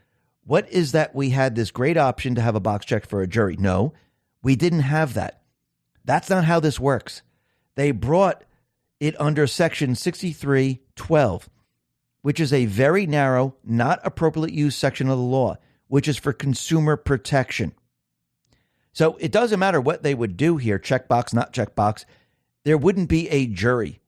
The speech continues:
because they're using this law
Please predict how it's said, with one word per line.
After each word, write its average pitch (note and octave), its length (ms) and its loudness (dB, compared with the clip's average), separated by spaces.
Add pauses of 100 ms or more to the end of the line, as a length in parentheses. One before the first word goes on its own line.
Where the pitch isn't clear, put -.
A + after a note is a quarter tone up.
because B2+ 320 0
they're C3 140 0
using C3+ 640 2 (460)
this D3 380 0 (460)
law G#2+ 600 2